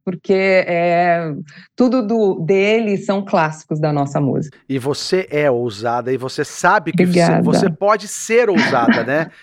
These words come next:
Speaker 2: Eu acho que isso
Speaker 1: <laughs> Oh,
Speaker 2: acima,
Speaker 1: sim.
Speaker 2: porque agora a sua ousadia chega a um ponto também gigantesco, porque Beth Carvalho, a rainha do
Speaker 1: Ah, é.
Speaker 2: samba,
Speaker 1: A
Speaker 2: que,
Speaker 1: nossa
Speaker 2: e
Speaker 1: maior.
Speaker 2: esse projeto maravilhoso da Beth.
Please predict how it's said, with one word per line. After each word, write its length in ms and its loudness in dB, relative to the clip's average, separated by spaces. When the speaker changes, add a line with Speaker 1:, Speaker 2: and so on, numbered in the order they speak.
Speaker 2:
Eu 100 0
acho 180 0
que 100 -4
isso 160 -4
Speaker 1:
<laughs> 20 2
Oh, 120 4
Speaker 2:
acima, 120 0
Speaker 1:
sim. 300 2
Speaker 2:
porque 320 0
agora 440 2
a 40 -4
sua 220 -6
ousadia 500 -2
chega 240 -4
a 40 2
um 100 -4
ponto 340 -2
também 300 0
gigantesco, 800 0
porque 520 -2
Beth 320 2
Carvalho, 640 0
a 120 -12
rainha 420 0
do 140 -2
Speaker 1:
Ah, 140 4
é. 40 2
Speaker 2:
samba, 460 0
Speaker 1:
A 100 0
Speaker 2:
que, 60 2
Speaker 1:
nossa 260 2
Speaker 2:
e 20 2
Speaker 1:
maior. 260 4
Speaker 2:
esse 220 0
projeto 600 -2
maravilhoso 720 0
da 80 0
Beth. 480 -2